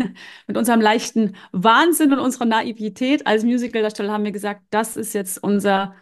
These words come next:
unsere neue Vision.“ Und dann haben wir das gestartet, obwohl wir wirklich null, null Know-how hatten von irgendwelchen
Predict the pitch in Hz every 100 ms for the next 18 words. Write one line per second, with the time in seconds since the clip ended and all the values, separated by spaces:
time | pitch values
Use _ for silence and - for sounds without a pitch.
0 | _ 220 208 214 202 196 196 180 185 180
1 | 214 254 294 311 - - _ _ _ _
2 | _ _ 233 240 254 277 285 269 - -
3 | - 233 247 277 208 196 226 226 208 226
4 | 202 - 226 240 285 311 220 165 - _
5 | _ - 226 262 359 370 349 294 277 277
6 | 240 247 269 233 233 233 208 233 - 233
7 | 240 214 214 208 196 185